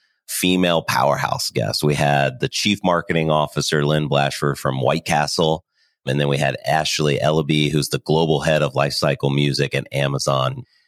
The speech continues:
And they talked a lot about their excitement and the shift in brands breaking down beauty standards. Lynn talked about just Dove, who has created and started this from the beginning, and how these brands are really breaking down some of the standards in marketing when it comes to beauty and,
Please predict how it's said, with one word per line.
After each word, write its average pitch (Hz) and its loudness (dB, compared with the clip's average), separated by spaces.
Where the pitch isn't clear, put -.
And 78 2
they 131 0
talked 156 0
a 107 4
lot 98 4
about 92 2
their 87 2
excitement 85 2
and 73 0
the 71 0
shift - -2
in 76 0
brands 78 2
breaking 78 -2
down 69 -2
beauty 85 0
standards. 80 2
Lynn 78 2
talked 71 -2
about 64 0
just - -8
Dove, 71 2
who 69 0
has 69 -2
created 73 0
and 67 -2
started 71 0
this 69 -2
from 71 -2
the 71 0
beginning, 69 0
and 78 2
how 76 0
these 73 0
brands 73 -2
are 71 2
really 73 0
breaking 73 0
down 71 0
some 78 0
of 69 2
the 65 -2
standards 69 -2
in 67 -2
marketing 67 -2
when 65 -4
it 65 -8
comes 65 -6
to 71 -4
beauty 76 2
and, 65 -8